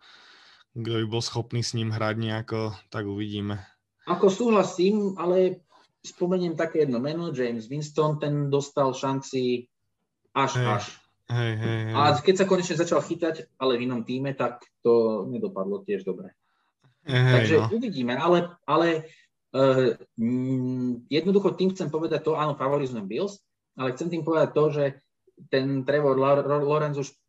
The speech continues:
Speaker 2: jednoducho musí začať, e, ukazovať a keby to bolo napríklad, že v tomto zápase sa, sa presadí, e,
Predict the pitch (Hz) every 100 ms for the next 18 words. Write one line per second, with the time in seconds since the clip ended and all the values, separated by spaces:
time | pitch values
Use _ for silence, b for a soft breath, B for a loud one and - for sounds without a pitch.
0 | _ - 135 156 156 139 143 143 165 139
1 | 147 135 - 131 127 117 - - - 131
2 | 143 143 165 170 170 - _ 127 131 -
3 | 180 190 190 127 147 160 131 131 - 131
4 | 117 120 - 151 139 113 113 139 - -
5 | 151 - 117 110 - 120 113 113 143 131
6 | 156 165